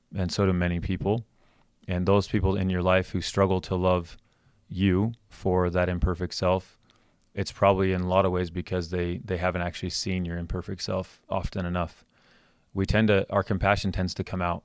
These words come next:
just so you know, our compassion tends to come out in beautiful ways when we see the imperfection of others, and when we see the vulnerability of others. Um, it's just the way it is. And so, hope that helps you.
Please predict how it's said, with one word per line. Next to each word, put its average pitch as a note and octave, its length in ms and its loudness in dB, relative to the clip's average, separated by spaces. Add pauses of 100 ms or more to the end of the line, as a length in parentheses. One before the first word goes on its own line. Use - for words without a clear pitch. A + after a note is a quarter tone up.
(160)
just - 220 -6
so F#2+ 80 -6
you F2+ 120 -4
know, E2+ 320 -6
our G2 80 -10
compassion F#2 480 -2
tends F2+ 220 -6
to F#2 80 -8
come F#2 160 -6
out F2 180 0
in E2+ 140 -4
beautiful F2+ 340 -2
ways F2 300 0
when F2 140 -2
we F2 100 -4
see F2+ 220 -6
the F2 100 -4
imperfection F2+ 560 -6
of E2+ 80 -6
others, F2 340 -2 (580)
and F#2 100 -2
when F2+ 140 -2
we F2 80 -2
see F#2+ 160 -2
the F2 80 -2
vulnerability F2 600 -2
of E2+ 100 -6
others. F#2 400 -6 (480)
Um, F#2 460 -8 (340)
it's - 80 -10
just F2+ 140 -6
the F#2 60 -2
way F2 120 0
it F2 60 0
is. F2+ 300 -2 (420)
And F2 240 -6
so, F2 380 -2 (500)
hope B2 200 8
that A2+ 120 10
helps G#2+ 260 6
you. G#2 240 4